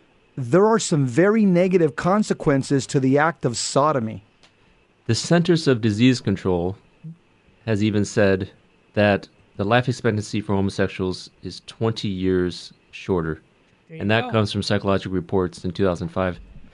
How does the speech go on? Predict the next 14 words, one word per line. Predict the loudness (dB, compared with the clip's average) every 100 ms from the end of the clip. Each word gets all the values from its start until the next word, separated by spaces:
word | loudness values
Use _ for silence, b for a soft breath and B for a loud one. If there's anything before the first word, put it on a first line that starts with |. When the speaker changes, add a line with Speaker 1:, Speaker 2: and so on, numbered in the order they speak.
| -20
Speaker 1:
Wow. | -20 -4
Speaker 2:
The | -4
stat-, | -2 -2 0 2 0
the | -4
stats | 0 2 2 2
on | 0
suicide | 2 0 4 2 4
in |
the | 2
United | 2 2 0
States | -2 -2 -4
in |
twenty | -4 -2 0
seventeen, | 0 -2 -2 -4